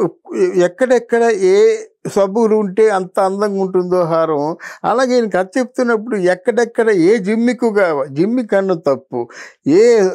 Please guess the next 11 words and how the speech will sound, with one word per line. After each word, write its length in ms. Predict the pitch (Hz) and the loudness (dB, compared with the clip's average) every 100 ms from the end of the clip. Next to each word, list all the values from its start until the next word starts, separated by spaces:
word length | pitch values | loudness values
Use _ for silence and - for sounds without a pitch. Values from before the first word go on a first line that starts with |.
| 151 | -6
సోఫా 420 | - 175 226 220 | -2 0 0 -2
కావాలి, 600 | 226 170 147 123 123 127 - _ _ _ _ _ _ _ _ _ _ 185 | -2 -2 -2 -4 -8 -12 -20 _ _ _ _ _ _ _ _ _ _ -4
ఆ, 220 | 208 233 233 - _ - | -2 -2 -6 -20 _ -4
ఎంత 360 | 143 175 196 | -2 -2 -2
గొప్ప 400 | 208 165 180 - 240 208 196 196 - - | -4 -2 -6 -2 -2 0 -2 -4 -10 -6
ఆకర్షణ 540 | 190 220 226 214 202 170 | -2 -2 -2 -2 -4 0
కావాలి, 500 | 147 139 127 123 123 - - - | -2 -2 -4 -6 -10 -16 -20 -6
ఎంత, 240 | 156 156 | -6 -6
ఎంత 300 | 180 165 170 | -4 -4 -2
గొప్ప 380 | 175 151 170 170 254 220 190 196 - - | -2 -2 -4 -2 -2 0 -2 -6 -12 -8
ఏంటంటే 420 | 147 190 196 185 | -4 -2 0 -2